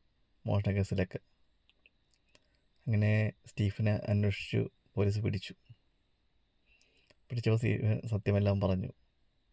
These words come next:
പുള്ളിക്കാരനാണ് ഈ ഇത് മോഷ്ടിച്ചെന്ന് പറഞ്ഞു. അപ്പോൾ പോലീസിനെ അത്ഭുതപ്പെടുത്തിക്കൊണ്ട് ചോദിച്ചു, ഏ, ചോദിക്കുന്ന ഇതായിരുന്നു, "എങ്ങനെയാണ് നീ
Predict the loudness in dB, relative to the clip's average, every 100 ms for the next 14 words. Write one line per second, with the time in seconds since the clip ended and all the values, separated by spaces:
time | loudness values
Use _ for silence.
0 | _ _ _ _ -2 0 2 2 4 2
1 | 0 -2 _ _ _ _ -4 -2 0 0
2 | 0 -2 -4 -2 -2 0 -2 -4 -12 _
3 | _ _ _ _ _ _ _ _ _ _
4 | _ _ _ _ -4 -2 2 2 2 2
5 | 2 2 0 -2 0 0 2 2 2 -2
6 | -4 -2 0 0 0 0 0 0 2 2
7 | 2 0 0 0 2 2 2 0 -2